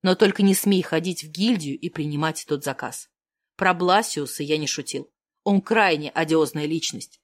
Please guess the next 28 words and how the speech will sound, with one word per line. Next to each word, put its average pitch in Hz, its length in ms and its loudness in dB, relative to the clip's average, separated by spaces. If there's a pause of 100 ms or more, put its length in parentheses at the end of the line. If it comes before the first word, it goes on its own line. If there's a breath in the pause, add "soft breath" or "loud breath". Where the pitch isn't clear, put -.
и 185 60 0
его 180 180 6
перепады 170 460 2
настроения 160 760 -2 (100)
уже 180 280 4
притча 220 420 0
во 147 120 -4
языцах. 143 580 -8 (720)
Слова 302 360 4
тратить 302 440 0
не 269 80 0
стала, 247 480 0 (400)
потому 262 300 4
что 294 200 4
ранее 285 300 4
соглашалась 247 680 2
с - 40 -12
его 180 220 -2
доводами. 170 600 -6 (440)
Кивнула 294 500 4
и - 200 -4
с - 140 -2
удовольствием 285 680 2
подставила 233 640 2
тёплому 220 540 -2
солнышку 262 600 0
другую 233 460 0
щёку. - 560 -6